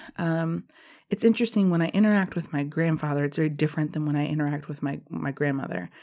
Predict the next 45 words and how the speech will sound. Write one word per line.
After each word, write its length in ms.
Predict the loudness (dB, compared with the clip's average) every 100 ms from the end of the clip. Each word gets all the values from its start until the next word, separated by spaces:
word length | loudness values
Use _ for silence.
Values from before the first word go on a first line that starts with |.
| -20 -20 _ _ _
Um, 420 | -2 0 2 0
my 100 | -2
grandfather, 840 | -4 2 4 4 2 -4 -2 -2 0
I 80 | 0
always 440 | 2 4 4 2
feel 220 | -2 0
like 220 | 2 0 0
I'm 240 | 0 0
visiting 460 | 0 -2 -2 -2 -2
him. 540 | -6 -8 -8 -8 -12 _ _ _ _ _ _ _ _ _ -8
Like, 160 | -4
I've 220 | 0 0
gone 280 | 2 0 0
to 140 | 0 -4
a 40 |
place 340 | -2 -2 -2
and 180 | -4 -8
space 360 | -2 -2 -2 -4
where 100 | -10
he's 380 | -8 -4 -4 -4
comfortable, 720 | -4 -6 -4 -2 0 0 -4 _ _ -20 _ _ _ _ -4
and 480 | 0 4 4 2 -2 -4
I 80 | 0
don't 200 | 2 0 _ 0
ever 300 | 2 4 2
really 420 | 2 2 4 4
recognize 800 | 2 0 -2 -4 0 0 0 -2
that 140 | -4
he's 340 | -6 -14 -16
dead. 420 | -6 -6 -6 -12 -20 _ _ _ _ _ _ _
I 60 | -2
don't 80 |
say, 200 | 0 -2 2
"Oh 60 |
my 100 | 4
God, 140 | 6 4
you're 120 | 2
gone 280 | 4 4 6
and 120 | 4
you're 100 | 2
back." 380 | 0 0 0 -2
It's 160 | -2 4
never 300 | 6 6 4
like 300 | 2 2 -2
that. 340 | -2 -2 -4